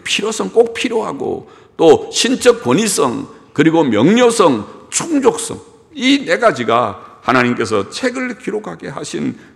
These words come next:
그 사실에서 우리가 깨닫게 되는 것입니다. 이 귀한 하나님의 특별 계시의 책인 줄 알고, 하나님이 주신 이 책을 사랑하고 열심히 읽읍시다. 듣기만 하면 뭐 하는 것이? "아, 그런가 보다." 하고 또 잊어버리고 가면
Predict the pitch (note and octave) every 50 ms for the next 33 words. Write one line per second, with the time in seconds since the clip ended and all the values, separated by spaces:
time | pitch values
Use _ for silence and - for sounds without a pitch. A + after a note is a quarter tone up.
0 | _ _ - - D3+ D3+ D3+ - - G2+ G#2 - - D#3 C3+ G2+ E2 - F#2+ -
1 | - - G2 F2 D#2+ E2 F#2+ B2 D3 - _ - - C#3+ B2+ C3+ B2+ - D#3+ D3+
2 | G2+ G#2 F#2+ G2+ G2 G2 F#2 F2+ - - - D#2 D#2 F2 C#3 - B3+ - - -
3 | - - _ - C3+ E3 G#3 A3+ A3+ A3 A3+ C3+ C3 A#2 B2+ B2+ B2 G#2 F#2 E2+
4 | - - - - - C3 B2 G#2 G2+ G2+ G2+ F#2+ F#2+ - - - - G2+ G2 F#2+
5 | F#2+ F2 F2 - F#2 E2+ - - E2+ D#2+ D#2+ D#2+ D2+ D#2+ D2 D2 C#2 C#2 C#2 -
6 | - E2 A2 - - - - - - - - - _ _ - - A#2+ A#2 G#2+ A2
7 | A2 A2 G#2+ G2 F#2+ - - G2+ G2 G2 - G2+ F#2+ - - - E2+ E2 E2 D#2+
8 | D#2+ D#2+ - - _ - - - - E3 - G#2+ - G#2 D#2+ D2+ E2 G#2 C3 -
9 | - - - - D#2+ F2 G2 A2+ B2 A#2+ - E3 F3 D#3+ C3 G#2 F#2+ F#2 D2+ C#2+
10 | C#2+ - - F#2+ A2 D3+ - - - - - - _ _ _ _ - - G2 -
11 | D#3 D3 D#3+ E3 E3 E3 F3 G#3 G3+ D#3+ B2+ A2 G2+ G2+ G2 G2 F2+ E2+ - E2
12 | D#2 D2+ C#2+ C#2 - _ _ _ _ _ - - - - F#2+ - A#2 A#2+ B2+ A#2
13 | G2 F2+ F2 F#2+ F#2+ F2 E2+ F2+ G2+ - - E3+ D3 A#2 B2 B2 A#2 A#2+ B2 A#2+
14 | A#2 G2+ G2 F#2+ F2+ G#2 - -